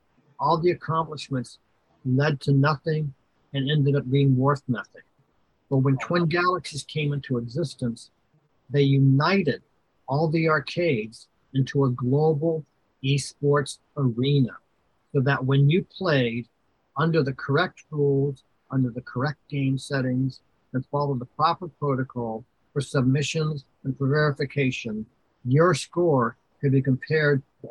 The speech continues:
every other person on the same game around the world submitting to Twin Galaxies, which led to the creation of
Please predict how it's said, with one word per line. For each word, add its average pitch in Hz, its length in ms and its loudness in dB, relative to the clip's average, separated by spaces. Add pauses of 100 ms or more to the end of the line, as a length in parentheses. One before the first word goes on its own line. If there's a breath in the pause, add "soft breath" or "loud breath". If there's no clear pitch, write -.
every 147 240 0
other 156 200 0
person 131 440 -2
on 123 160 -2
the 120 80 -8
same 220 340 -4
game 220 340 -10 (260)
around 131 360 2
the 131 80 4
world 123 460 0 (200)
submitting 131 500 0
to - 80 -16
Twin 127 220 2
Galaxies, 127 600 -4 (340)
which 135 280 -2
led 143 240 2
to - 120 -20
the 143 80 0
creation 139 640 -2
of 117 140 -8